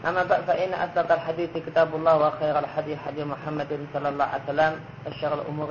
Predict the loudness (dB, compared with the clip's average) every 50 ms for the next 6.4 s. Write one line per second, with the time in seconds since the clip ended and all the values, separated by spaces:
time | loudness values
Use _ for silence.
0 | -4 -6 -6 -8 -10 -10 -10 -10 -6 -4 -4 -4 -2 -2 -2 2 4 6 8 8
1 | 8 6 4 0 -4 -12 -14 -16 -18 -18 -18 -20 -20 -20 -20 -14 -4 -2 0 0
2 | 2 2 2 0 0 2 2 2 2 2 0 -4 -6 -8 -6 -6 -4 -2 -2 -2
3 | -2 -2 0 0 0 0 2 2 2 0 0 -2 -4 -4 -2 -2 -2 -2 -2 -2
4 | -2 -2 -2 0 0 -4 -4 2 2 6 8 10 10 10 10 8 8 6 2 -4
5 | -6 -2 -4 -2 -2 -2 -4 0 2 2 2 2 2 0 -2 -2 2 4 4 4
6 | 4 2 0 -2 -4 -8 -8